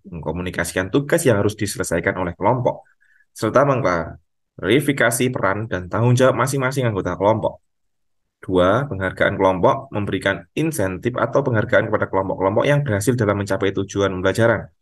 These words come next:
mendorong kerjasama dan partisipasi aktif.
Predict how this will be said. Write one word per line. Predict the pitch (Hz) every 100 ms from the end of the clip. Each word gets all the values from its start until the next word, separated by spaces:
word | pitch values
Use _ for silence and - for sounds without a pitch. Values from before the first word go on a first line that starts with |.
| _ _ _
mendorong | 120 117 151
kerjasama | 147 143 110 123 139 117 110 123
dan | 98 98
partisipasi | - 92 - 98 85 85 92
aktif. | 92 - -